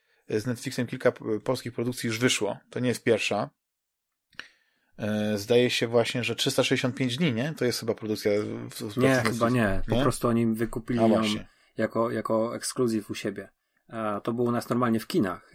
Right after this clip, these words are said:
Speaker 2: i ten film nie robił furora. E, chyba w-, walentynki, ale nie jestem na sto procent pewien.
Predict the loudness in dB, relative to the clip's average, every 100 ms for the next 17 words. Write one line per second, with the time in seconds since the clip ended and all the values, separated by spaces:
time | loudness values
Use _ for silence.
0 | -14 -10 -6 -6 -2 0 2 0 0 -4
1 | -2 0 2 2 -2 -10 _ _ _ _
2 | _ -16 -14 -8 0 0 0 _ _ _
3 | _ _ _ _ _ _ _ _ _ _
4 | -4 -2 -2 -2 -4 -4 -2 -4 -4 _
5 | -4 -2 -2 -4 -6 -6 -8 -6 -6 -4
6 | -4 -6